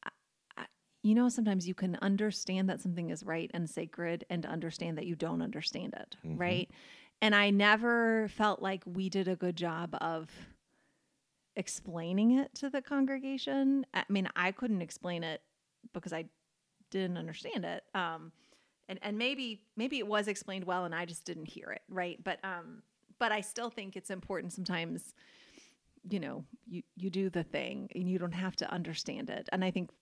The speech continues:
Speaker 1: that's a challenge for us Presbyterians, is that we don't, we don't like to experience any part of God that we don't understand. So we really limit, we limit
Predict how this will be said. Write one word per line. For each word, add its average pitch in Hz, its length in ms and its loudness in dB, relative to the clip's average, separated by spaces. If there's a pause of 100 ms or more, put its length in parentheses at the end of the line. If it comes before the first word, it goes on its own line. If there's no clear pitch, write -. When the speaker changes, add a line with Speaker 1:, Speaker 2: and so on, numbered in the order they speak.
(160)
Speaker 1:
that's 175 220 -2
a 175 80 -2 (220)
challenge 165 400 -2
for 160 100 -4
us 156 120 -2
Presbyterians, 165 600 -6
is 160 120 -10
that - 120 -4
we 165 100 -2
don't, 165 180 -4 (600)
we 190 120 4
don't 175 200 0
like 160 360 -2
to 165 160 -2
experience 160 540 -2
any 175 180 -2
part 160 180 -2
of 160 100 -6
God 151 200 -2
that 147 120 -2
we 165 120 0
don't 160 180 -2
understand. 175 640 4
So 165 140 2
we 160 140 -2
really 160 360 -2
limit, 160 500 -4 (1080)
we 175 100 -6
limit 196 380 -4